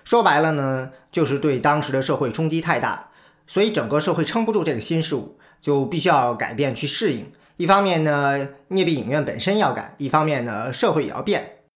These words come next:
但是聂壁影院定下来的整个美国电影的生产到放映的这个架构呢，其实呢，并没有变。所以呢，如果退后一步呢，我们会意识到这个冲击的深刻。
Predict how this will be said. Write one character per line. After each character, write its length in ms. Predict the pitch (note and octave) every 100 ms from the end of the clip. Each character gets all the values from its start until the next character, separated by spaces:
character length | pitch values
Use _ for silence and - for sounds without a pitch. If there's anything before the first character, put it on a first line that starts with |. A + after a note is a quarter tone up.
| _ _ _ _ _ _ _ -
但 120 | G3
是 60 | G#3
聂 160 | A#3
壁 80 | F#3+
影 100 | C#3
院 200 | C3+ D#3+
定 160 | G3+ E3
下 180 | D#3 C3
来 140 | B2+
的 160 | B2+ A2+
整 340 | A#2+ G#2 G#2+
个 320 | - E3+ D3
美 140 | C#3 G2+
国 180 | C#3
电 400 | C#3+ - F#3+ D#3
影 160 | A#2 A#2
的 260 | C3 B2+ A#2
生 400 | - E3 E3 D3+
产 380 | - G2+ A2+
到 380 | A2+ C3+ B2 A#2 - -
放 260 | E3 D3+
映 260 | D#3+ D#3 C3+
的 180 | B2 A#2
这 160 | D#3
个 80 | B2+
架 260 | C3 F#3 A#2
构 200 | B2 A2
呢， 140 | A2+
其 180 | - B2
实 280 | G#2 A#2 G#2+
呢， 240 | A2+ A2+ - _ -
并 140 | C3+
没 80 | G#2+
有 80 | G2
变。 240 | D#2 - - _ _ _ _ _ _ _ _
所 120 | -
以 60 | A3+
呢， 80 | G#3
如 140 | A3+
果 100 | A3
退 180 | A3 G#3+
后 200 | A3 F3
一 100 | D#3
步 160 | D#3
呢， 280 | C3+ A#2 G#2+ - -
我 100 | -
们 100 | A2
会 160 | D3+ C3+
意 160 | D3
识 80 | -
到 140 | A#2
这 100 | B2
个 80 | A2+
冲 220 | A2 C#3
击 140 | C3+ B2
的 80 | A2
深 200 | C#3+ C#3
刻。 280 | A2+ F#2+